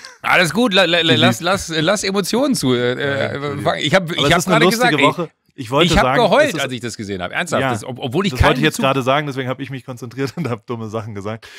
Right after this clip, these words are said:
Speaker 1: Ja.
Speaker 2: Ähm, dass man so eine positive Partytruppe quasi ist.
Speaker 1: Mhm.
Speaker 2: Und ich kam da an und hab quasi übers Wochenende in Monaco so persönliche Nachrichten und Geschichten zu Niki von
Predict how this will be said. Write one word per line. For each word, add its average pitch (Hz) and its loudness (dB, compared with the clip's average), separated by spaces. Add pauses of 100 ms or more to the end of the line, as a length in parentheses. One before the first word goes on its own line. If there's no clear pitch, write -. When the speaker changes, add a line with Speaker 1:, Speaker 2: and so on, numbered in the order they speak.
(140)
Speaker 1:
Ja. 104 -2
Speaker 2:
Ähm, 113 -8
dass 123 -4
man 123 -6
so 120 -6
eine 120 -6
positive 131 -2 (320)
Partytruppe 135 -4
quasi 107 -6
ist. 151 -6 (320)
Speaker 1:
Mhm. 107 -4
Speaker 2:
Und 117 -12
ich 117 -10
kam 131 -2
da 120 0
an 143 -2
und 120 -12
hab 120 -12
quasi 117 -8
übers 113 -10
Wochenende 131 -2
in 139 -8
Monaco 127 -6 (540)
so 117 -6
persönliche 123 -4
Nachrichten 120 -4
und 107 -16
Geschichten 131 -4
zu 151 -6
Niki 127 -6 (680)
von 127 -6